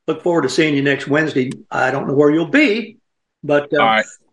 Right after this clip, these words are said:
Speaker 1: uh, you'll be around. You always have been, <laughs> and you're building quite a following and about, and quite a, a group of people who want to hear what you have to say. So, um, we have, uh,
Speaker 2: Oh, I appreciate it. I'll see you later. I'm gonna sign off.
Speaker 1: Okay, Ted.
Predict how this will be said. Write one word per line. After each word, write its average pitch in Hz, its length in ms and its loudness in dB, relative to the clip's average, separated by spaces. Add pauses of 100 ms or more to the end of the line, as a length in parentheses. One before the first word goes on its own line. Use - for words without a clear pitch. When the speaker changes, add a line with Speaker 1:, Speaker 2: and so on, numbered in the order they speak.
(220)
Speaker 1:
uh, 143 280 0
you'll 160 180 2
be 190 120 4
around. 170 420 -2
You 135 120 -2
always 160 260 0
have 160 260 -4
been, 151 280 -2 (200)
<laughs> - 220 -20
and 139 160 -2
you're 139 140 0
building 156 280 2
quite 151 240 2
a 147 40 -2
following 147 440 -2
and 135 80 -4
about, 135 360 0
and 131 180 -6
quite 139 240 0
a, 135 120 -8 (400)
a 139 60 -6
group 156 260 2
of - 120 -8
people 139 280 2
who 135 80 4
want 135 200 2
to 120 60 -6
hear 135 120 4
what 131 220 0
you 110 80 -6
have 131 240 -2
to - 60 -10
say. - 420 0 (420)
So, 143 340 0
um, 139 300 -4 (680)
we 170 200 0
have, 156 280 0
uh, 135 200 -4
Speaker 2:
Oh, 104 60 0
I 107 100 2
appreciate 110 560 0
it. - 120 -6 (460)
I'll 120 160 4
see 160 200 -2
you 147 100 4
later. 135 300 2
I'm 151 180 -2
gonna 139 60 -6
sign 139 360 -2
off. 127 240 2 (220)
Speaker 1:
Okay, 180 320 0
Ted. 120 240 -8